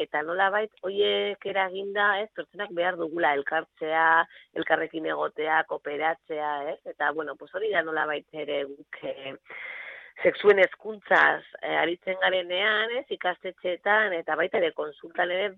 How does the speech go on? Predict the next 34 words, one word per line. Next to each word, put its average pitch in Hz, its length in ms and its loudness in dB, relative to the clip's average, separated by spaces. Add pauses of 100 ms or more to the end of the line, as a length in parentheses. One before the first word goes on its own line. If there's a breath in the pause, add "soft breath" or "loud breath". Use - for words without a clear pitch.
(120)
pixkat, 196 480 -4
eh, 170 320 2
hori - 240 -8
transmititu 151 480 -8
nahi 147 240 -6
dugu, 147 240 -2
ez, 175 60 -2 (100)
eta 151 160 -2
gizon 160 320 -6
eta 202 160 -4
emakume 180 380 -6
izateko 175 340 -4
modu 170 320 -6
ezberdinak 160 560 -6
daudela, 185 460 0 (500 loud breath)
ez, 185 140 2 (100)
hau 160 100 4
da, 156 200 6 (340 loud breath)
modu, 196 560 4
zenbat 185 240 2
modu, 202 400 0
ba, 160 300 2
zenbat 165 260 0
gizon 160 320 -4
eta 156 160 -8
emakume 160 460 -6
dauden 160 340 -4
munduan, 170 340 -6
ba, 170 140 -6
modu 160 320 -6
horiek, 151 340 -4
ez, 170 260 -6 (120)
eta 151 180 -4
nola, 196 300 4